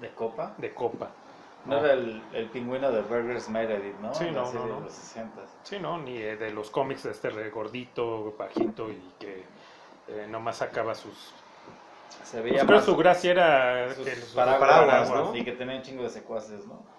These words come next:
Speaker 2: Y sus secuaces. Acá le cambia y vuelve otra vez a este... Eh, tono oscuro. De hecho, ahí también vemos que Batman aquí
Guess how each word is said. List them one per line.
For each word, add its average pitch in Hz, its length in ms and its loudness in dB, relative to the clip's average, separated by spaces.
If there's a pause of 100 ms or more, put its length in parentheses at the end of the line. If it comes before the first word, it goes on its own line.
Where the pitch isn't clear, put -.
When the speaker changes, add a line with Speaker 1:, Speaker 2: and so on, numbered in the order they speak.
(140)
Speaker 2:
Y 143 100 -14
sus - 200 -18
secuaces. 117 680 -10 (460)
Acá 131 320 2
le 143 180 0
cambia 143 560 2
y 131 100 -6
vuelve 117 360 -4
otra 117 220 -4
vez 117 240 -6
a 117 100 -2
este... 107 600 -10 (540)
Eh, 143 220 -14
tono 113 240 -4
oscuro. 139 680 -6 (800)
De 135 180 -2
hecho, 160 420 2 (280)
ahí 123 440 -2
también 127 460 -2
vemos 123 600 -4
que 104 260 -6
Batman 123 600 -4 (200)
aquí 117 340 -12